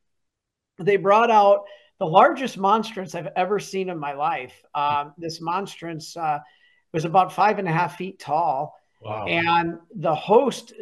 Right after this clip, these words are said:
Speaker 1: uh, uh, was, uh, almost a foot in diameter.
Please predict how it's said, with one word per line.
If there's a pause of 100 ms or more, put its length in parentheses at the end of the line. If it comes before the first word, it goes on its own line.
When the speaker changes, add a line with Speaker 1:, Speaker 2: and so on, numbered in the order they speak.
(140)
Speaker 1:
uh,
uh,
was,
uh, (160)
almost
a
foot
in
diameter.